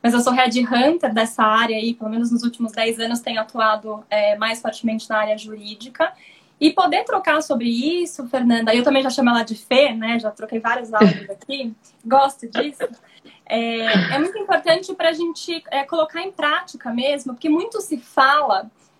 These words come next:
é, mas nem todo mundo coloca em prática, né, o que a gente comenta sobre carreira. Ou muitas vezes, é, cai na modinha, né, porque agora todo mundo fala sobre soft skills, todo mundo fala sobre novas habilidades, né, pro mercado do futuro,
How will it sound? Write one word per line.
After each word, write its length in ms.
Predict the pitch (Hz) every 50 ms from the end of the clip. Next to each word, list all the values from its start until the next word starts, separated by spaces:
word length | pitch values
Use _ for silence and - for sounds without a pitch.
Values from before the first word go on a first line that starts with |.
| _ _ _
é, 580 | - - 220 226 220 220 220 220 214 220 220 214
mas 180 | 233 269 302 294
nem 140 | 339 339
todo 160 | 320 - 349 330
mundo 180 | 330 339 349
coloca 340 | - 359 339 320 320 320 320
em 100 | 330 320
prática, 600 | - 311 285 285 302 339 - - 262 240 - 233
né, 160 | 233 233 226
o 60 | 220
que 140 | 226 - 233
a 40 | 220
gente 480 | 220 233 226 220 220 - - - 240 233
comenta 520 | - - 240 240 233 233 233 233 233 233
sobre 260 | 233 - 240 220 226
carreira. 580 | - - 226 226 220 240 202 196 196 196 190 - _ _ _ _ _ _
Ou 180 | - 247 277 302
muitas 360 | 320 330 320 320 311 285 247
vezes, 640 | 254 262 262 277 302 294 269 294 311 302 254 - -
é, 120 | - 233 233
cai 240 | 233 - 269 269
na 120 | 285 277 277
modinha, 720 | 269 262 262 247 214 220 233 247 262 277 320 370 349 277
né, 200 | 262 254 254 247
porque 360 | - 240 - - 247 226 226
agora 280 | 220 214 214 220 220 226
todo 220 | 226 262 233 226
mundo 180 | 233 240 247 226
fala 400 | - - - 233 240 285 294 254
sobre 240 | 247 - 254 214 220
soft 320 | - - 220 214 - -
skills, 420 | 233 - - - 262 269 277 269 254
todo 180 | - 240 226
mundo 200 | 233 240 233 226
fala 340 | - - - 240 254 262 254
sobre 220 | 247 - 233 226
novas 320 | 226 233 226 226 226 220 220
habilidades, 520 | 220 214 220 214 208 214 220 226 220 220 -
né, 120 | 226 220
pro 120 | - -
mercado 340 | 226 220 - - 247 214 233
do 80 | 226 226
futuro, 580 | - - 226 233 - - 262 269 269 240 226